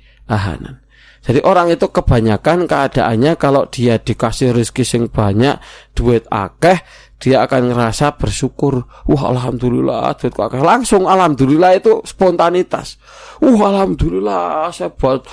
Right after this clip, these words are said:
dapat transferan, dapat bonus. Alhamdulillah." Nah, kalau itu urusannya dunia. Tapi pernah kita,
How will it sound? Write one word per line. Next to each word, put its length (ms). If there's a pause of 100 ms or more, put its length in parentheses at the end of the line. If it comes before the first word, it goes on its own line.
(240)
dapat 560
transferan, 960 (320)
dapat 480
bonus. 640 (240)
Alhamdulillah." 880
Nah, 320
kalau 160
itu 160
urusannya 560
dunia. 400 (400)
Tapi 240
pernah 240
kita, 480